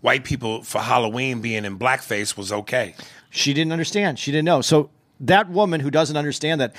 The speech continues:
Speaker 2: let's, let, let's, let's not make that the issue right now in this conversation. She didn't understand that. Let's make that the issue. She didn't understand it. Yet she thinks she can be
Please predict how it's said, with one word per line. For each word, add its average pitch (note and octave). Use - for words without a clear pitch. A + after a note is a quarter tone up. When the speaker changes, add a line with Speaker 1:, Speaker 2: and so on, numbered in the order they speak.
Speaker 2:
let's, G3
let, G#3
let's, -
let's E3+
not E3+
make D3+
that D#3
the C#3+
issue C3
right A2+
now G#2+
in G#2+
this A2
conversation. G#2
She -
didn't E3
understand C#3
that. G#2
Let's B2+
make C#3
that D3
the A#2+
issue. F#2+
She -
didn't D3+
understand C3+
it. G#2+
Yet D#3
she -
thinks D#3+
she E3+
can C#3
be C3+